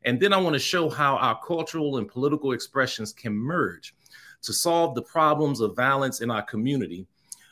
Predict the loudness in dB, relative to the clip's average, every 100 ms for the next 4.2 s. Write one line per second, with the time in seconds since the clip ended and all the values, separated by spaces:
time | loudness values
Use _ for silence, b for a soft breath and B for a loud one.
0 | -8 -2 -2 -2 2 2 2 0 0 -2
1 | -6 _ b b b 0 0 4 6 6
2 | 6 4 4 2 4 4 4 2 -10 -6
3 | 2 6 6 2 -8 0 4 4 6 2
4 | 2 -4